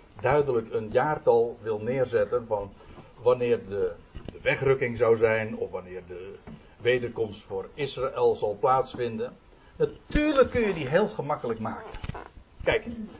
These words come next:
als je zegt, de Heer die verliet het aardse toneel in het jaar dertig, hè, en na twee dagen komt hij terug, dat is dus na tweeduizend jaar, dus dat is in tweeduizend dertig. Of je gaat uit van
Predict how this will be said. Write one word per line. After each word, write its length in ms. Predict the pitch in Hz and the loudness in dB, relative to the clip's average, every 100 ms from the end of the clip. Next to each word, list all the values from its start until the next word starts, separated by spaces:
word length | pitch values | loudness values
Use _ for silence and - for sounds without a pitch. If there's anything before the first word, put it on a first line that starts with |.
| - | 0
als 140 | 165 | 0
je 80 | 165 | 6
zegt, 340 | 214 220 - - - - - - - - - - - | 8 6 4 -12 -14 -20 -20 -20 -20 -20 -20 -10 0
de 60 | 147 | 8
Heer 360 | 180 240 151 | 12 12 12
die 140 | 147 160 | 0 0
verliet 320 | 156 214 - | 2 2 -2
het 120 | 147 | -2
aardse 380 | 175 151 - - | 0 0 2 0
toneel 340 | - 165 147 | 4 8 8
in 80 | 139 | 4
het 80 | 117 | 0
jaar 180 | 120 - | 0 4
dertig, 520 | 165 202 247 - - - - - - - - - - | 4 4 0 -2 -14 -18 -16 -16 -14 -14 -14 -18 -6
hè, 100 | 156 | -2
en 260 | 208 196 185 | -2 0 0
na 160 | 160 | 0
twee 280 | - 208 185 | 4 8 10
dagen 380 | 160 160 131 120 | 10 8 6 4
komt 220 | 143 117 | 4 4
hij 120 | 110 | 0
terug, 280 | - 180 - | 2 4 4
dat 160 | 156 117 | 2 0
is 120 | 113 | -4
dus 140 | 123 | -6
na 140 | 113 110 | -4 -4
tweeduizend 600 | 135 123 110 98 98 117 | 0 0 0 -2 -4 -2
jaar, 200 | 139 104 | -2 -2
dus 140 | 117 | -4
dat 160 | 113 101 | -4 -6
is 60 | |
in 80 | 101 | -6
tweeduizend 460 | 104 95 87 - - | -8 -8 -8 -14 -14
dertig. 240 | 107 - - - - _ _ - - - - - - _ _ _ _ _ _ _ _ _ _ - - _ - - - | -12 -14 -18 -20 -20 _ _ -20 -20 -20 -20 -20 -20 _ _ _ _ _ _ _ _ _ _ -20 -20 _ -20 -20 2
Of 360 | - - - - - - - | 8 8 6 -14 -20 -20 0
je 200 | 143 - | 4 6
gaat 240 | 147 135 | 6 4
uit 340 | 139 120 - - | 6 6 4 -6
van 460 | - 117 110 107 | 2 4 4 0